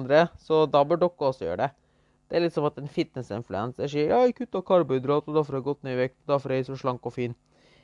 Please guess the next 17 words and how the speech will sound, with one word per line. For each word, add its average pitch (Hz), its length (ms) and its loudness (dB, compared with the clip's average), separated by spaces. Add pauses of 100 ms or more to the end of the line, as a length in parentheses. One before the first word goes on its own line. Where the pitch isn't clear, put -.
(220)
<laughs> - 340 -18
Det 135 100 0
er 131 120 2
nesten 135 240 -4
sannsynligvis 127 400 -6
ikke 107 120 -10
løsningen 101 360 -8
for 95 140 -6
alle. 101 200 -8 (720)
Så 156 160 -6
ja, 170 340 6 (180)
vi 135 80 -8
har 135 160 0
et 123 140 -6
samfunnsproblem. 120 840 -8 (840)
Vi 156 160 -4
bør 170 160 6